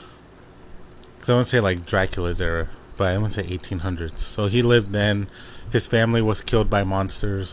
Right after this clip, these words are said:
by a wolf, werewolves. And so he killed the whole town. And then people didn't believe him, so they locked him up. And then Ulysses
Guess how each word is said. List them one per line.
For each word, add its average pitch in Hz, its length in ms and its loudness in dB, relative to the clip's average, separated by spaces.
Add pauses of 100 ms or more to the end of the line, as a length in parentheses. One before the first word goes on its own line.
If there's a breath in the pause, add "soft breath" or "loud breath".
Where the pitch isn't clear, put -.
by 101 120 2
a 95 120 4
wolf, 98 420 -4 (120)
werewolves. 110 680 2 (840 loud breath)
And 117 160 -2
so 117 140 4
he 113 100 2
killed 120 260 0
the 110 80 4
whole 107 180 4
town. 113 480 2 (1040)
And 135 100 6
then 123 120 8
people 123 280 8
didn't 107 240 8
believe 107 280 4
him, 117 140 4
so 107 140 -2
they 95 120 2
locked 98 300 2
him 95 120 0
up. 110 220 2 (920 loud breath)
And 107 240 2
then 95 380 2
Ulysses 117 1080 2